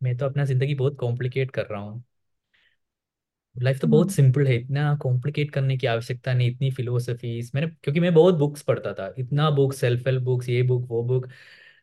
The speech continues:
Speaker 1: और मैं बहुत कंफ्यूज स्टेट में था, क्योंकि मेरे हिसाब से सेल्फ हेल्प या ये सब बुक पढ़ने से और भी क्लैरिटी आना चाहिए, पर मुझे तो बहुत कन्फ्यूजन आता था,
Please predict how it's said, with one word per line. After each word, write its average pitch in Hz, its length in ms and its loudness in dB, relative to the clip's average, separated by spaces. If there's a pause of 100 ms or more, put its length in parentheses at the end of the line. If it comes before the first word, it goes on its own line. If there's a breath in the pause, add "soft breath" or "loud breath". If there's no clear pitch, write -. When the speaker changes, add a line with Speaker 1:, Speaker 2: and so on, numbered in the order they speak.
(220)
Speaker 1:
और 143 480 -2
मैं 143 100 -2
बहुत 202 400 2
कंफ्यूज 147 360 2
स्टेट 110 240 -2
में 101 140 -10
था, 98 180 -18 (800)
क्योंकि 131 180 -2
मेरे 131 220 2
हिसाब 143 220 0
से 147 120 -2
सेल्फ 127 320 -4
हेल्प 135 260 -4 (240)
या 135 180 -4
ये 127 140 -2
सब 135 180 -4
बुक 127 200 -4
पढ़ने 127 340 0
से 131 180 -2
और 120 200 -2
भी 127 100 -4
क्लैरिटी 113 440 -2
आना 113 220 -4
चाहिए, 107 360 -4
पर 131 160 0
मुझे 127 240 2
तो 143 100 2
बहुत 135 200 2
कन्फ्यूजन 120 400 -2
आता 95 220 -6
था, 92 260 -10